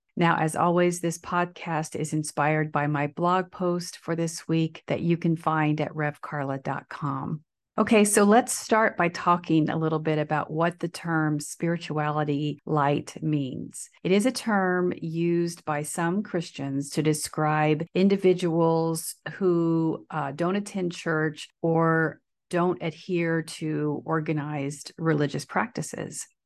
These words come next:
And it's meant to be an uns-, insult. Let's just call it what it is. It implies that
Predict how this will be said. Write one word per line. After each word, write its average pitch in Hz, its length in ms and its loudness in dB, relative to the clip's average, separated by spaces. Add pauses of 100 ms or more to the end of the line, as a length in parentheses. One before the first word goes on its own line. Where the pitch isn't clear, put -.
(140)
And 196 460 6 (260)
it's 196 400 2
meant 202 240 4
to 185 100 -2
be 170 160 6
an 151 80 4
uns-, - 460 -2
insult. 143 480 0
Let's 151 160 -4
just 151 240 -6
call 135 240 0
it 117 180 -2
what 151 220 0
it 131 100 0
is. 135 380 -2
It 151 100 -2
implies 160 840 2
that 147 400 0